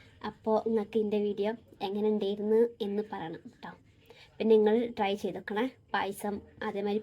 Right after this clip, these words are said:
പൂരിയൊക്കെ നല്ല ടേസ്റ്റ് ഉണ്ടാവും. നിങ്ങൾ എന്തായാലും മസ്റ്റ് ട്രൈ ചെയ്യണം കേട്ടോ. പിന്നെ നിങ്ങൾ എൻ്റെ വീഡിയോ സബ്സ്ക്രൈബ് ചെയ്തിട്ടില്ലെങ്കിൽ ചെയ്യാൻ മറക്കരുത്, ഷെയർ ചെയ്യണം, ലൈക്ക് ചെയ്യണം. ഓക്കെ, അപ്പോൾ നമുക്കിനി അടുത്തൊരു വീഡിയോ ആയിട്ട്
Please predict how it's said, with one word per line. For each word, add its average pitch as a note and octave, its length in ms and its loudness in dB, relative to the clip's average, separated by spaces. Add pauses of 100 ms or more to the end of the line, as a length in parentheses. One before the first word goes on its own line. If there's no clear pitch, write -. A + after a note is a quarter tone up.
പൂരിയൊക്കെ G#3+ 440 0 (120)
നല്ല G3 220 -6
ടേസ്റ്റ് G3+ 220 -8
ഉണ്ടാവും. - 220 -12
നിങ്ങൾ G3+ 200 -2
എന്തായാലും G#3 340 0
മസ്റ്റ് G3+ 280 -4 (180)
ട്രൈ E3 120 -6 (120)
ചെയ്യണം - 240 -16 (160)
കേട്ടോ. F#3+ 180 -10 (680)
പിന്നെ G#3 240 -2 (120)
നിങ്ങൾ G#3 180 0 (140)
എൻ്റെ G#3 180 -2 (120)
വീഡിയോ G#3 260 -2 (260)
സബ്സ്ക്രൈബ് A3 600 -2
ചെയ്തിട്ടില്ലെങ്കിൽ G#3 600 0 (160)
ചെയ്യാൻ G#3 280 -6 (120)
മറക്കരുത്, G#3 480 -4 (600)
ഷെയർ G#3 240 -2
ചെയ്യണം, G#3+ 280 2 (160)
ലൈക്ക് F3+ 220 -8
ചെയ്യണം. F3 220 -12 (280)
ഓക്കെ, A#3+ 180 -10 (160)
അപ്പോൾ - 240 -6
നമുക്കിനി G#3+ 420 0 (160)
അടുത്തൊരു G#3+ 440 -2 (280)
വീഡിയോ G3 240 -4
ആയിട്ട് G3+ 260 -4